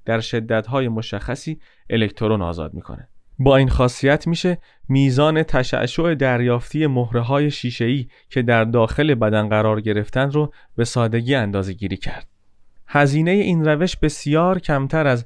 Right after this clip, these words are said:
تکنیک‌های تشعشع سنجی و رادیوتراپی‌های دیگه بود و اکتشاف خانم جعفری عملاً اونها رو به چالش کشید. در این دوران شکردخت جعفری در کشور خودش به دلیل عدم امکانات دچار مشکل شده بود.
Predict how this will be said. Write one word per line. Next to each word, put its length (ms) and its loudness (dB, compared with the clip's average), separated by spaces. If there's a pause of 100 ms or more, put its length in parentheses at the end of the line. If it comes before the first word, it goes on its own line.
(140)
تکنیک‌های 640 -2
تشعشع 580 -2
سنجی 540 -4 (240)
و 240 4
رادیوتراپی‌های 960 2
دیگه 240 -2
بود 200 -2
و 140 2 (360)
اکتشاف 560 0
خانم 380 -2
جعفری 720 -2 (300)
عملاً 640 2
اونها 340 -2
رو 80 -2
به 80 -2
چالش 420 -6
کشید. 280 -16 (520)
در 140 6
این 140 4
دوران 320 4
شکردخت 600 0
جعفری 480 -2
در 180 0
کشور 400 -4
خودش 400 -2 (320)
به 140 4
دلیل 440 2
عدم 540 0
امکانات 640 -2
دچار 360 -2
مشکل 320 -4
شده 260 -6
بود. 220 -10